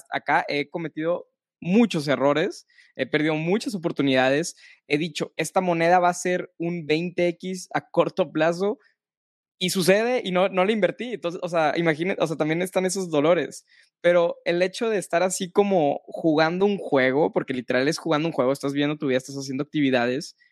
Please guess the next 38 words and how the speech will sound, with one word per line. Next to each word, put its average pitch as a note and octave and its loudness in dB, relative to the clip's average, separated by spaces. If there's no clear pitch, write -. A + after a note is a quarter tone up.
es D#3 -2
lo F#3+ 2
que D3+ 2
es C#3+ 0
divertido, D3 -2
que C3 -6
casi, C#3 0
casi, D#3 -2
y A#2+ -4
aquí G2+ -2
es C3 0
donde D#3 2
me D3 4
vuelvo C3 4
romántico, C#3 -2
pero C3 -4
casi, C3+ -2
casi D#3+ -2
no D#3+ -2
se E3+ -6
trata F3 2
de, D3 0
de C#3 2
hacer C#3 0
dinero, C#3 0
se B2 -8
trata B2 -4
como C#3+ -6
que B2+ -4
disfrutar A#2+ -6
ese A#2+ -8
camino. A#2 -6
Este, A2 -4
pero A2 -2
sí, A#2 -4
este, A2+ -2
o A2 -2
sea, A2+ -2